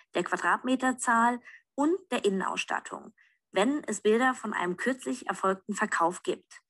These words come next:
Ich recherchiere diese Informationen während des ersten Telefongesprächs,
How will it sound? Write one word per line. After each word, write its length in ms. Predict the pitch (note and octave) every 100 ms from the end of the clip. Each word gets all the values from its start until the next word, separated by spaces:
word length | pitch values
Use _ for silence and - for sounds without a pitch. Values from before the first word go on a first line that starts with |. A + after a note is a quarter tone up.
| - - -
Ich 160 | F#3 -
recherchiere 600 | G3+ G3+ F#3+ B3 C#4+ D4
diese 240 | C4 A#3
Informationen 800 | B3+ G#3+ G#3+ G3+ G3 G#3+ A#3 A#3
während 320 | G3+ G#3+ A#3+ G#3
des 120 | -
ersten 320 | C3 G3 G3
Telefongesprächs, 1040 | G3 F#3+ - A#3+ F3+ - - G1+ - -